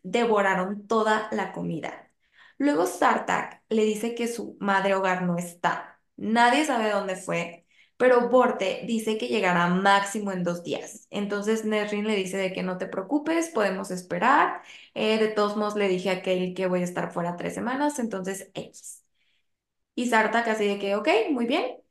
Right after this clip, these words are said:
Esta noche entonces vamos a descansar, pero mañana te voy a enseñar todo". O sea, de que las montañas, o sea, todo, ¿no?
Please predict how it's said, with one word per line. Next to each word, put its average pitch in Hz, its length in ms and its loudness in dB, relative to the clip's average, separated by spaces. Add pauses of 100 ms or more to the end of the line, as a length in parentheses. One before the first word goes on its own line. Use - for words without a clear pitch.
(320)
Esta 254 300 4
noche 277 280 2
entonces 214 580 0
vamos 190 240 0
a 202 60 2
descansar, 262 800 0 (120)
pero 262 480 4
mañana 247 640 2
te 226 80 -2
voy 202 140 2
a 202 60 -2
enseñar 190 560 -2
todo". 170 400 0
O 180 100 -6
sea, 180 160 0
de 175 180 0
que 165 460 -6 (180)
las 202 260 2
montañas, 220 1040 4
o 196 60 -6
sea, 196 320 -2
todo, 165 260 6
¿no? 170 340 2